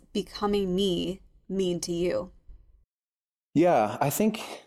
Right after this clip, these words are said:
Speaker 2: the idea of becoming is so good and important. And I love that that's the name of this, uh, podcast. I, you know, we're always becoming somebody. We are always being, uh, what I would say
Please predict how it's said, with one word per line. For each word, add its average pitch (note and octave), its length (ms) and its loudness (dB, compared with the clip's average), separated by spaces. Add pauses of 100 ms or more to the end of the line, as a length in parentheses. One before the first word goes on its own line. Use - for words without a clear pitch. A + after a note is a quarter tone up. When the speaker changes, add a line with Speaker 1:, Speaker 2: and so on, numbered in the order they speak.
(100)
Speaker 2:
the B2+ 120 4
idea B2 400 2
of D3 120 -2
becoming A2 440 0
is F#2 140 -2
so G2 580 2 (240)
good G2 280 4
and G#2 140 2
important. F#2 500 0
And F#2 100 0
I E2 60 0
love E2 320 2
that D#2+ 120 -2
that's - 280 -2
the D2+ 80 -2
name D2+ 280 -2
of C#2+ 160 -6
this, - 520 -2 (140)
uh, B1 320 -6 (120)
podcast. C#2+ 640 -4
I, C#2 160 -2 (880)
you G#2 160 0
know, D#2+ 240 -2 (220)
we're G#2+ 240 2
always C#3 560 2
becoming G2+ 600 -2
somebody. C#2 640 -2 (320)
We G#2 280 2
are A2+ 200 4
always A2+ 460 2
being, F2+ 580 -2 (460)
uh, D2 160 -2
what D#2+ 160 0
I E2 80 2
would D#2+ 160 0
say D#2 460 0